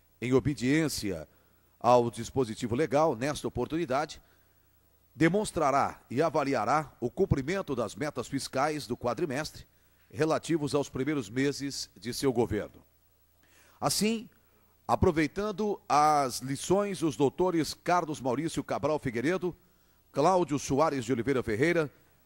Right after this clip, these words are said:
Fernando Raposo Gameiro Torres, Henrique Anselmo Silva Braga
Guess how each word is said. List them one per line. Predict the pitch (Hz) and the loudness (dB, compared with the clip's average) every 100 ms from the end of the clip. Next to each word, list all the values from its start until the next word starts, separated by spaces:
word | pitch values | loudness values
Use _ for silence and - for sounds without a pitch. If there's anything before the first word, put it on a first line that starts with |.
| _ | _
Fernando | - 147 131 185 160 | 2 2 4 2 4
Raposo | 135 - 160 139 123 | 2 2 0 0 0
Gameiro | 120 139 123 | -2 0 -2
Torres, | - 165 156 151 - - _ _ _ _ | 2 2 2 -2 -4 -10 _ _ _ _
Henrique | 123 131 147 202 151 | -4 0 0 0 0
Anselmo | 127 - 160 147 123 | -2 0 0 0 0
Silva | 151 123 107 | 0 0 0
Braga | 127 156 139 151 | 2 0 0 -4